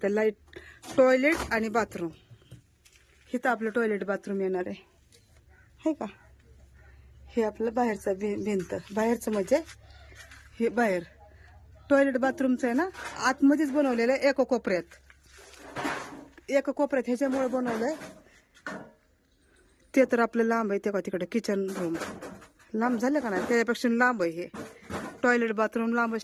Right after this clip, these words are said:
ठेवायला लागतं, म्हणजे इकडे हरियाणामध्ये तर टॉयलेट बाथरूम बाहेरच करतात, पण मी आतमध्येच केलेलं आहे, पण कोपऱ्यात केलेलं आहे. हां, आणि हे आपले दोन, हे नवीन रूम आणि हे जुना रूम, हे दोन रूम झाले.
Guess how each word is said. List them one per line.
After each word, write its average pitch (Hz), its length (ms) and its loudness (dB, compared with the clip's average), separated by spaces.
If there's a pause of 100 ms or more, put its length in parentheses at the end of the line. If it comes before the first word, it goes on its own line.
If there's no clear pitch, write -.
ठेवायला 202 260 -2
लागतं, 190 240 -6
म्हणजे 196 300 -10 (680)
इकडे 262 180 0
हरियाणामध्ये 262 640 0
तर 269 100 0
टॉयलेट 262 300 2
बाथरूम 254 360 0
बाहेरच 247 300 2
करतात, 247 340 -4 (760)
पण 254 120 -2
मी 254 100 -2
आतमध्येच 269 480 0
केलेलं 240 340 0
आहे, 240 40 -2
पण 277 160 -2
कोपऱ्यात 262 480 0
केलेलं 180 300 -2
आहे. 185 100 -6 (120)
हां, 359 160 -2 (800)
आणि 226 200 -4 (280)
हे 196 220 -8
आपले 202 260 -6
दोन, 196 280 -6
हे 202 140 -6
नवीन 247 360 -2
रूम 320 300 -4
आणि 185 180 -6
हे 214 140 -8
जुना 202 360 -6
रूम, 175 180 -6
हे 190 100 -8
दोन 190 260 -6
रूम 185 200 -6
झाले. 214 260 -6